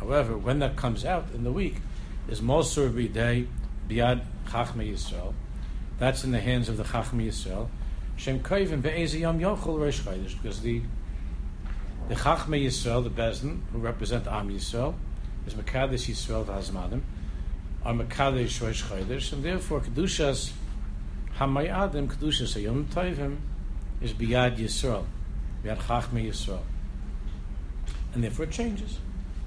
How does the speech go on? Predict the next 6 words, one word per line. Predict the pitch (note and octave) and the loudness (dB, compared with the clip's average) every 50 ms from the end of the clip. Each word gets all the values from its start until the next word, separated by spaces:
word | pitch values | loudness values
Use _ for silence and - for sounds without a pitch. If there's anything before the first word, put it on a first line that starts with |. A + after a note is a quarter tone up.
| - - | -4 -2
A | - | 0
human | A2+ A2+ A#2 A2 | 0 2 2 2
being | G#2+ A#2+ B2+ B2+ B2 B2 - - - - - - - - - - - - - - - - - - - - - - - - - - - - - - - - - - - - - - - - - - - - - - - - | 4 4 4 6 6 4 2 0 -2 -4 -4 -4 -4 -4 -4 -6 -4 -4 -2 -2 -2 -2 -2 -2 -2 -4 -2 -2 -2 -2 -4 -4 -4 -2 -2 -2 -2 -2 -2 -2 -2 -2 -4 -4 -4 -4 -4 -4 -4 -4 -4 -4 -4 -2
is | A2+ G#2+ G#2 - - - - - - B2+ | -2 -2 -2 -2 -2 -4 -4 -4 -2 2
given | A#2+ C#3 B2 A#2 A#2+ G#2+ G#2+ A2 - - - - | 2 2 4 2 2 0 0 -2 -2 -4 -4 -2
to | - A2+ G#2+ G2+ G2+ | -2 -2 -2 -2 -2